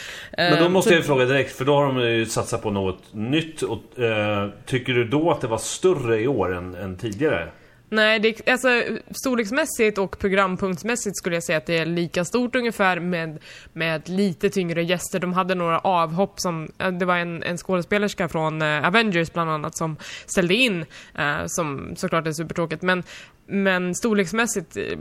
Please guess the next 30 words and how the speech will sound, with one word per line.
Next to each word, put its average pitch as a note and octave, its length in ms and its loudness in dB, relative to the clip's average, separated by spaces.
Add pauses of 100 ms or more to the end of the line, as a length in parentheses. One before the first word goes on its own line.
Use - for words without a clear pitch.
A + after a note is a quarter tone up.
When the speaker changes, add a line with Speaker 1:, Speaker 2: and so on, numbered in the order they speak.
(140)
Speaker 2:
i G3 100 0
lokalen A3+ 500 2
så F#3+ 80 0
är F#3 60 2
det F3 80 -2
ju E3+ 80 -2
inte G3 360 -2
större, D#3+ 580 2
men F#3+ 280 2
det F#3 80 2
var F#3+ 560 4
så - 240 -2
otroligt G#3 720 2
mycket F3 260 -2
folk G#3+ 420 0
nu. D#3+ 240 -2
Alltså, D#3+ 180 -4
man E3 280 -2
kom G#3 220 0
ju G3 60 2
inte F3+ 160 -4
fram G#3 420 0
när E3 60 2
man D#3+ 180 0
gick D#3 200 -4
på F3+ 80 -2
lördag D#3 260 2
mitt D#3+ 220 -4
på F#3+ 60 0
dagen. F3+ 360 2